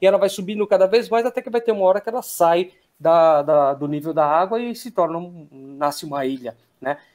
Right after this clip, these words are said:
Então, já tem um irmãozinho lá do, do, do Havaí nascendo,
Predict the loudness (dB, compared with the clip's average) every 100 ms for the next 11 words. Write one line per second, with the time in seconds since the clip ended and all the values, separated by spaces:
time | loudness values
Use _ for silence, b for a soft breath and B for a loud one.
0 | _ -4 0 2 2 2 2 2 4 2
1 | 0 -2 0 0 2 2 2 -2 -2 -2
2 | 0 2 2 2 -4 -6 -6 -8 -10